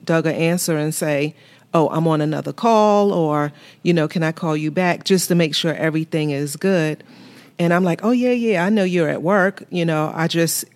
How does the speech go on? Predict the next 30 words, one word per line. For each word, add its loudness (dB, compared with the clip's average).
you 2
know, 2
either -2
had -4
a -4
quick -4
question, 2
I 0
could -10
text -4
you, 0
or 2
sometimes 2
it's 2
just 0
as 0
simple, 2
I 2
call -2
to -4
say, -2
'I 0
love 0
you.'" -2
I -2
don't 2
check -4
in 2
on 0
Doug -2